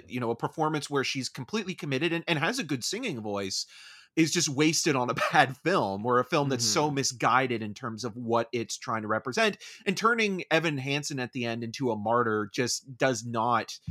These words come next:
Speaker 1: work, because the guy is so despicable and unlikable. And there's nothing wrong with having an unlikable
Speaker 2: But commit to
Speaker 1: protagonist.
Speaker 2: that. <laughs>
Speaker 1: Yeah, and, and, like, this film is too afraid to be, you mentioned before, satirical or dark.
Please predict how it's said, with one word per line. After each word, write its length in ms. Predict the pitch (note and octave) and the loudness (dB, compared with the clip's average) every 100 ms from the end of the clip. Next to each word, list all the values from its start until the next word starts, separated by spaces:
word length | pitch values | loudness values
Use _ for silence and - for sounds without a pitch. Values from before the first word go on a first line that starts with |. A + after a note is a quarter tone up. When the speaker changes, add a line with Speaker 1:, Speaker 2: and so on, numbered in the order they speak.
| - - _ | -14 -16 _
Speaker 1:
work, 520 | A#2+ A2 A2 E2+ - | -6 0 0 0 -6
because 280 | C#3 - C#3 | -6 -2 -2
the 80 | G#3 | -2
guy 440 | D#3 D#3 E3 D3+ - | 4 6 6 2 0
is 180 | C3 A2 | -2 0
so 320 | - D3 D3 | 0 0 0
despicable 800 | A#2+ - - B2+ - A2 A2+ A2 A#2+ | 0 -2 0 -2 -2 -2 -2 -2 -2
and 80 | |
unlikable. 460 | A#2 A#2 G#3 F3 F3+ | -2 0 0 0 -2
And 100 | G#3+ | -2
there's 160 | C#4 C#4 | -2 -2
nothing 260 | D4 A#3 | -2 0
wrong 260 | D3 F3+ F#3 | 4 4 4
with 120 | D#3+ | 2
having 400 | C3 C#3+ C#3+ C3 - - - - | 2 2 2 -4 -8 -20 -16 -4
an 80 | D3 | 0
unlikable 760 | C#3+ C3 B2 D#3 D#3 C#3 B2 A#2 C#3+ | 0 2 2 2 0 0 0 0 2
Speaker 2:
But 160 | D#3+ | 2
commit 380 | F3 E3+ E3+ C3 | 6 6 6 6
to 100 | C3+ | 2
Speaker 1:
protagonist. 0 | |
Speaker 2:
that. 320 | A#2 G#2+ - | 2 0 -2
<laughs> 100 | E3 B2+ | -4 -4
Speaker 1:
Yeah, 380 | A3 A#3 D4+ G3+ - | 0 6 8 8 8
and, 160 | G3+ - | 6 4
and, 200 | A3 G3+ - - G3+ | 2 0 -8 -10 -2
like, 180 | G3+ G#3 - | 2 2 2
this 220 | B3+ - | 2 2
film 280 | - C4+ A#3+ | 2 0 0
is 140 | G3 | -2
too 340 | A#2+ - B3 D4+ | -2 -2 -2 -2
afraid 600 | - F#3+ F3 E3+ E3+ - | -2 0 2 2 0 -2
to 120 | D3+ B2+ - | -10 -10 -6
be, 240 | D#3+ D#3+ | -4 -2
you 140 | D3 C#3+ | -2 -2
mentioned 400 | C3+ C3+ D3 B2+ | -2 -2 -4 -4
before, 600 | A#2+ B2+ A2+ A2+ A2 - - | -4 -2 0 2 0 -4 -8
satirical 880 | - - - F#3+ G3+ G3 F3 D3+ C#3+ | -6 -6 -2 4 4 4 0 0 2
or 200 | C3+ - | -2 4
dark. 340 | D#3 A#2+ G#2+ | 6 6 4